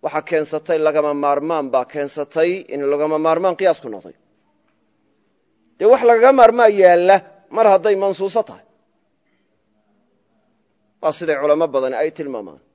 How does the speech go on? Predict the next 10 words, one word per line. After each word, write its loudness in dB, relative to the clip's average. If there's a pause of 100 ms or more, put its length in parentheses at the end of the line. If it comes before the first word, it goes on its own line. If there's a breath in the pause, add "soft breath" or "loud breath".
(220)
Laakiin -4
bacdu 0
ahli 2
cilmi -4
waxay -2
leeyihiin, -4
waxaa -4
la -4
diidayaa -4
qiyaaska -2